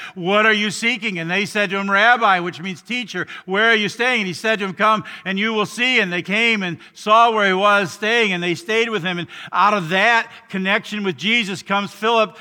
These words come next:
or Andrew going later to Peter, doesn't it? Do you want to be excited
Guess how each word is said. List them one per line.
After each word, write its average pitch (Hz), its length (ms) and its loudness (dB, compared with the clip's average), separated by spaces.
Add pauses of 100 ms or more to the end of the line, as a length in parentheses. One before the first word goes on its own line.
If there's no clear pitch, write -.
(140)
or 196 100 0
Andrew 208 400 0
going 202 360 2 (180)
later 208 320 2
to 208 140 -6
Peter, 220 420 -2
doesn't 185 240 0
it? 131 140 -10 (1400)
Do - 80 -8
you 220 60 -2
want 247 120 -2
to 233 40 -2
be 220 120 2
excited 220 600 0